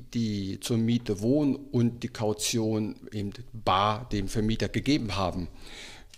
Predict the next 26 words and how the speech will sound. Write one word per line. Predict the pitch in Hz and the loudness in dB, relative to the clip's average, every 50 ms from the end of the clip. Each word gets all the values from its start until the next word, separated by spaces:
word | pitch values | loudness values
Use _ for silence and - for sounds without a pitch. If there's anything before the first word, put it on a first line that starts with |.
| - - | -2 0
dann | 107 104 107 107 101 | 2 4 4 4 4
habt | 120 139 - - 143 | 4 2 2 2 0
ihr | 147 | 2
da | 135 131 | 4 4
immer | - 170 175 160 | 4 6 6 6
einen | 143 151 170 | 6 6 6
Notgroschen | 202 226 202 - - 107 95 - 107 87 80 | 6 4 4 2 2 2 2 4 2 0 0
liegen. | 87 80 87 90 - - - - | -2 -4 -6 -8 -14 -14 -10 -8
Das | 107 92 - | -6 -4 0
heißt, | 113 117 123 123 - 113 113 | 2 2 2 2 0 -2 0
wenn | 147 180 208 | 0 0 0
ihr | 202 180 151 | 2 0 2
mal | 135 123 120 107 101 98 | 2 2 2 2 0 0
Geld | 110 117 104 95 90 - - | 0 2 2 2 0 -2 -6
braucht, | - - 90 95 123 175 - - - - - - - - | -4 0 2 2 4 2 0 -2 -6 -12 -12 -8 -2 2
auch | 107 110 - - | 2 2 2 0
dann | - - 190 220 202 - | 0 0 2 0 0 0
kann | - 147 139 | 0 2 2
man | 135 127 123 | 2 2 2
im | 123 113 | 2 2
Nachhinein | 107 104 110 123 175 202 - - 190 180 175 170 165 165 165 | 2 2 2 0 0 -2 -2 -2 -2 0 0 2 2 2 4
noch | 156 156 151 - - | 2 2 0 0 0
eine | 131 123 127 120 | 4 4 4 4
solche | 117 127 135 131 123 - 123 | 4 4 2 2 4 4 6
Mietkautionsversicherung | 123 123 135 135 - - 131 - - 135 127 120 - 120 110 110 101 104 95 95 | 6 6 6 4 2 -2 -2 0 2 2 2 2 2 0 -2 0 0 0 -2 0
abschließen. | - 98 - - - 143 135 135 180 202 269 | -2 -2 -2 -2 -2 -2 -2 -2 -2 -4 -6